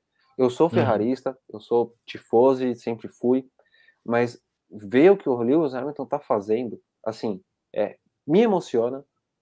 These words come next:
Speaker 1: e me faz querer continuar vendo, sei lá, ele por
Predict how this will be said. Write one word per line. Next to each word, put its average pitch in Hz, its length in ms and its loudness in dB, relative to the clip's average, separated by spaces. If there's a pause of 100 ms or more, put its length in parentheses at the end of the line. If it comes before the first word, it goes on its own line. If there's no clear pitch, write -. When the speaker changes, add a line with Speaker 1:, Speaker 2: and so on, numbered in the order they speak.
(120)
Speaker 1:
e 117 460 -2 (160)
me 120 140 -4
faz 127 240 0
querer 127 320 0
continuar 139 640 -2
vendo, 123 340 -6 (220)
sei 120 100 -2
lá, 127 180 2
ele 120 120 -2
por 120 260 -4